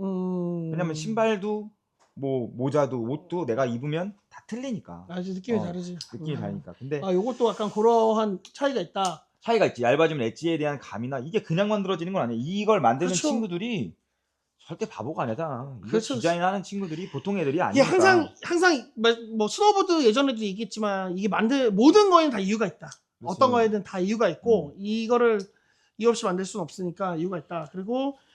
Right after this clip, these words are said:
Speaker 1: 이제 마지막에 또 에어로 모델 또 두 가지 있는 거. 이번에 새로 나온 거. 자, 한번 가져볼게요. 아, 요거.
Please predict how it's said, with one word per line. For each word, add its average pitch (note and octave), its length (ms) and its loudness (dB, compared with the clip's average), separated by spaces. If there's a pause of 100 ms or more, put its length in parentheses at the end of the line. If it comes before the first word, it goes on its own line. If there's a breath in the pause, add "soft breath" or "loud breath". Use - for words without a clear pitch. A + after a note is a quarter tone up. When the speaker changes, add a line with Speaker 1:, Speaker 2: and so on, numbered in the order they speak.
(160 soft breath)
Speaker 1:
이제 G#3 460 2 (400)
마지막에 A#3+ 480 0
또 A3+ 80 0
에어로 A3+ 220 4
모델 A3 320 2
또 G3+ 80 -8
두 G3+ 120 -8
가지 G#3+ 200 2
있는 F#3 160 -4
거. F3 100 0
이번에 B3+ 260 4
새로 D#4 200 2
나온 F3+ 240 4
거. G#3 240 -4 (500)
자, - 140 -16
한번 F3+ 120 -12
가져볼게요. F3+ 500 -10 (720)
아, E3 120 -4
요거. E3 380 -2